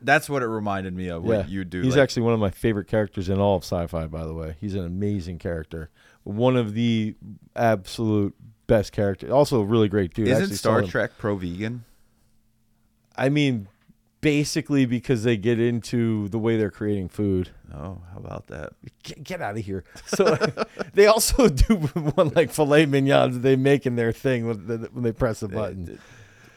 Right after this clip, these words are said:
Speaker 1: was an animal
Speaker 2: Let me
Speaker 1: heart
Speaker 2: get back
Speaker 1: and
Speaker 2: to this. So,
Speaker 1: hurt.
Speaker 2: <laughs> so, so when I, <laughs>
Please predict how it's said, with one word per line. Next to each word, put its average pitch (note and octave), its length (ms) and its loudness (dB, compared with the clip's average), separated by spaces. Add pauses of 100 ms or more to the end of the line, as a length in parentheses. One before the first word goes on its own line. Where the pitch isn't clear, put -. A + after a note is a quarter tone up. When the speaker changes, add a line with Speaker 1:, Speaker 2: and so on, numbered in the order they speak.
(220)
Speaker 1:
was B2+ 160 -2
an B2+ 100 -2
animal C#3+ 340 0
Speaker 2:
Let E3+ 120 10
me F#3 60 8
Speaker 1:
heart C3+ 160 8
Speaker 2:
get C#3+ 60 0
back D#3 180 8
Speaker 1:
and - 80 -2
Speaker 2:
to D#3+ 80 8
this. D3+ 200 8
So, D#3+ 240 10
Speaker 1:
hurt. D#3 460 4
Speaker 2:
<laughs> - 0 -
so, D#3 420 6 (380)
so D3+ 240 6
when C#3+ 220 8
I, D3+ 140 8 (540)
<laughs> E3 120 6